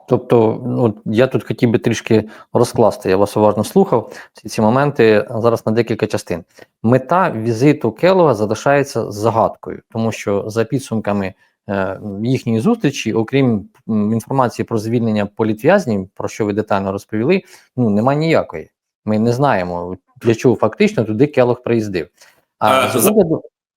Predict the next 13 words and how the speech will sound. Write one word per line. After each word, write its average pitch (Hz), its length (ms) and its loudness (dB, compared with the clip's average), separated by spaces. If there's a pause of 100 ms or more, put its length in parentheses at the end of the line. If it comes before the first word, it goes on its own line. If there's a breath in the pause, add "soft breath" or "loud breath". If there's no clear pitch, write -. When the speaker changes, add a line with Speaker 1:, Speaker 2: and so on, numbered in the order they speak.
(200)
Speaker 2:
вибачте, 113 480 0
я 131 240 2
тільки, 123 640 -2
о, 110 160 0
уточню. 120 580 -2 (800 loud breath)
Е, 92 680 2
голова 151 580 2
К 151 60 2
Д 147 120 0
Б 143 320 2
Білорусі 131 600 0
Іван 117 380 0
Тертель 180 420 0